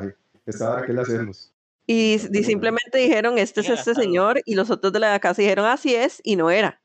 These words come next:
Speaker 2: eso es todo.
Speaker 1: Ajá.
Speaker 2: No, ¿verdad?
Speaker 1: Sí, ellos dijeron, "De ahí, puede que haya cambiado".
Speaker 2: Y la ropa y todo, ¿verdad? Ropa que nada que ver.
Speaker 1: De ahí, eh,
Speaker 3: Ay,
Speaker 1: eso
Speaker 3: son
Speaker 1: es lo que
Speaker 3: señores.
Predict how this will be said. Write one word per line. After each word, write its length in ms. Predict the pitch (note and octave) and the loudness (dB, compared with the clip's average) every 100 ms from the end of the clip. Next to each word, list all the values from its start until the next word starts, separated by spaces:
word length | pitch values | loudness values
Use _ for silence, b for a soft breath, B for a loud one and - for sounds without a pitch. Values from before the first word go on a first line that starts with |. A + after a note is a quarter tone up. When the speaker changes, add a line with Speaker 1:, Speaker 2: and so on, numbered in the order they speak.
| _ | _
Speaker 2:
eso 180 | F3+ F#3 | -6 -4
es 120 | - | -2
todo. 320 | A3 A3+ F#3 - _ _ - | 0 0 0 -6 _ _ -18
Speaker 1:
Ajá. 320 | G2 A#2 F3 _ - | -16 -12 -14 _ -2
Speaker 2:
No, 180 | D#3+ E3 | 0 2
¿verdad? 380 | D3 C#3+ D3+ - B2 _ _ | 2 0 -2 -6 -20 _ _
Speaker 1:
Sí, 60 | E3 | -6
ellos 200 | D3+ D#3 | -4 -2
dijeron, 400 | D3 D#3 D#3 A2 | -2 -2 -2 -4
"De 140 | C#3 C#3 | -4 -4
ahí, 60 | |
puede 260 | G#2+ A2 B2+ | -2 -4 -4
que 100 | C3 | -4
haya 140 | B2+ | -6
cambiado". 580 | C#3 A#2 A2+ C3 B2+ F#2+ _ - | -6 -6 -4 -4 -4 -8 _ -6
Speaker 2:
Y 80 | G3+ | -2
la 160 | F#3 | 0
ropa 360 | F3 A3+ A3 F3 | 2 0 0 -2
y 60 | |
todo, 360 | - G3+ G3 E3 | 0 0 2 2
¿verdad? 220 | D#3 D#3+ | 2 2
Ropa 280 | E3+ E3 G3 | 0 0 -2
que 100 | G3+ | 0
nada 160 | E3+ F3+ | 0 0
que 140 | - | 0
ver. 300 | E3+ F3 G3+ _ _ _ _ _ | 2 2 -2 _ _ _ _ _
Speaker 1:
De 200 | - F#2+ | -18 -12
ahí, 100 | G2 F#2 F2+ | -10 -12 -14
eh, 100 | - - | -18 -12
Speaker 3:
Ay, 100 | F3+ | -6
Speaker 1:
eso 100 | F3+ | -4
Speaker 3:
son 0 | |
Speaker 1:
es 40 | A3 | -4
lo 40 | |
que 40 | G3+ | -6
Speaker 3:
señores. 600 | C#3 D3+ B2+ G#2+ - | -4 -4 -4 -6 -12